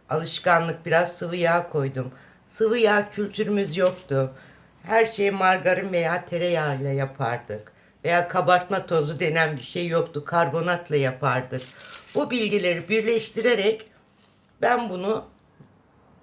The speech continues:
siz de göreceksiniz. Siz de yaptığınız zaman hatırlayacaksınız. Ve çözdüm. Bunun üzerine yaptıktan sonra, bitirdikten sonra tabii yumurtayla veya fındık veya ceviz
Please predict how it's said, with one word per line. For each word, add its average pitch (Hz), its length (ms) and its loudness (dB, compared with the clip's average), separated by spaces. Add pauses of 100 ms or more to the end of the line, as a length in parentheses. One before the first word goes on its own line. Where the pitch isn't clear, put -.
(180)
siz 220 240 -12
de 208 80 6
göreceksiniz. 151 840 2
Siz 185 220 -10
de 190 40 0
yaptığınız 180 640 2
zaman 165 260 0
hatırlayacaksınız. 156 1200 -4 (1700)
Ve - 160 0
çözdüm. 165 540 0 (680)
Bunun 254 300 2
üzerine 185 680 0 (1600)
yaptıktan 220 640 0
sonra, 170 320 -2
bitirdikten 175 600 -4
sonra 156 320 -4
tabii 170 260 -4
yumurtayla 180 880 -2
veya 170 340 4
fındık 160 560 0
veya 160 360 2
ceviz 147 540 -2